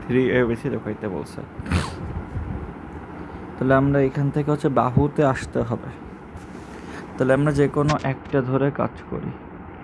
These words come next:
আমরা যদি লিখি হচ্ছে এ কিউব into cos of B minus C, তাহলে এ কিউব থাকলো, cos B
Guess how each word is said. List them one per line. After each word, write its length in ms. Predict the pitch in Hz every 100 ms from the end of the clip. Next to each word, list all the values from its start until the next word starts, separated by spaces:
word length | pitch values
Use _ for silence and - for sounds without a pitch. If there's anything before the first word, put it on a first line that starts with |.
| - - - - - - - - -
আমরা 180 | 127 131
যদি 160 | 131 139 127
লিখি 260 | 123 - 147 143
হচ্ছে 320 | 139 - 147 131 - - 117
এ 20 | 117
কিউব 360 | - 117 127 175 180 - - 117
into 260 | 117 - 120 - -
cos 320 | 127 127 107 110 123
of 80 | 170 - - - - - - - - - - - 113
B 20 | 113 123 120
minus 340 | 117 113 113 -
C, 20 | - 117 - - - - - - - - - - - -
তাহলে 260 | - 117 117 - - 135
এ 20 | 139 -
কিউব 280 | 151 160 147 -
থাকলো, 440 | 113 104 - 113 117 151 - -
cos 240 | 123 123
B 20 | 113